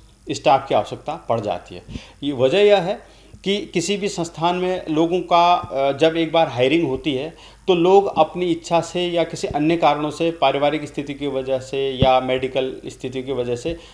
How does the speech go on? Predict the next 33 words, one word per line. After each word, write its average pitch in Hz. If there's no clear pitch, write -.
they, 175
uh, 143
might 156
leave 151
the 143
position। 104
So, 180
जो 190
वैकेंट 185
पोस्ट 180
रह 131
जाती 127
है 135
उसको 151
भरने 127
में 117
ह्यूमन 175
रिसोर्स 165
मैनेजमेंट 135
का 156
अहम 123
योगदान 104
देखने 104
को 185
मिलता 107
है। 87
इसके -
अलावा 202
जो 185
ह्यूमन 170
रिसोर्स 196
मैनेजमेंट 180
में 160